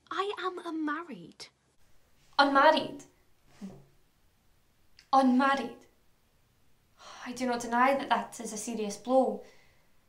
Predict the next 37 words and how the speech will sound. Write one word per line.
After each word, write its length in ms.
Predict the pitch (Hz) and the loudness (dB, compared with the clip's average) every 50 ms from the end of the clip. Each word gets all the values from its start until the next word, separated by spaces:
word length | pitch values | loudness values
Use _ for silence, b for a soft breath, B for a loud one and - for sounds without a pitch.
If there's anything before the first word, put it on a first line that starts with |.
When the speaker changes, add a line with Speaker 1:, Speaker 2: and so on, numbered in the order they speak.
| _ _ _ _ _ _ _ _ _ _ _ _ _ _ _ _ _ - | _ _ _ _ _ _ _ _ _ _ _ _ _ _ _ _ _ -12
Speaker 2:
But 180 | - 240 - | -10 -4 -2
after 320 | 240 233 - - 247 226 240 | -2 -2 -2 -4 -2 0 2
all, 320 | 233 233 233 220 214 208 B B B B B B B - | 2 2 2 0 -4 -6 B B B B B B B -8
who 100 | 247 240 | -4 -2
has 200 | 240 247 240 247 | 0 0 0 0
the 80 | - | -2
right 180 | 262 233 226 - | 0 0 0 -2
to 80 | - 240 | -2 -2
cast 300 | - 240 226 220 - - | 0 0 0 0 -2 -6
a 40 | 202 | -6
stone 260 | - - 262 262 262 | -2 0 2 4 4
against 360 | 262 262 247 233 208 - - | 4 4 2 0 -2 -4 -4
one 140 | - 214 208 | -4 -4 -4
who 120 | 208 214 | -4 -4
has 180 | 214 208 202 - | -4 -4 -4 0
suffered? 400 | - 262 262 - - - - - - - - _ - - - _ _ _ _ _ _ _ _ _ _ _ _ _ _ _ _ _ _ _ _ _ _ _ _ _ _ _ _ _ _ _ _ _ _ _ _ - | 2 2 2 2 0 -4 -8 -10 -14 -18 -20 _ -20 -20 -20 _ _ _ _ _ _ _ _ _ _ _ _ _ _ _ _ _ _ _ _ _ _ _ _ _ _ _ _ _ _ _ _ _ _ _ _ -10
Cannot 260 | - 254 254 240 247 | -6 -4 -4 -4 -4
repenitance 640 | 240 240 247 254 247 262 262 - 247 247 240 - - | -4 -4 -2 0 0 0 0 0 -2 -2 -2 0 2
wipe 240 | 240 240 233 233 | 2 2 2 2
out 200 | 247 240 240 233 | 2 2 2 0
an 80 | 240 233 | 0 0
act 240 | 220 226 - - - | 0 0 0 -2 -6
of 60 | 208 | -8
folly? 460 | - - 254 254 247 - - - - - _ _ _ _ _ _ _ _ _ _ _ _ _ _ _ _ _ _ _ _ _ _ _ _ _ - | -2 0 2 2 2 0 -2 -8 -12 -18 _ _ _ _ _ _ _ _ _ _ _ _ _ _ _ _ _ _ _ _ _ _ _ _ _ -8
Why 160 | - 262 269 269 | -4 -4 -2 -2
should 180 | - 320 - | -2 -2 -2
there 80 | 277 262 | -2 -2
be 80 | 254 | 0
one 240 | 247 226 247 240 247 | 4 6 6 6 8
law 140 | 254 254 247 | 8 8 8
for 140 | 254 247 233 | 6 4 2
men 300 | 233 240 240 240 233 233 | 2 4 4 4 2 2
and 140 | 240 233 233 | 0 0 2
another 280 | 233 233 233 233 240 | 2 2 2 2 2
for 200 | 240 240 240 233 | 0 0 0 0
women? 420 | 233 240 240 226 208 208 214 214 B B B B B B B | 0 0 0 0 0 -2 -4 -8 B B B B B B B
Mother, 500 | 226 233 240 240 226 220 226 226 214 | 0 0 4 4 4 4 4 2 -2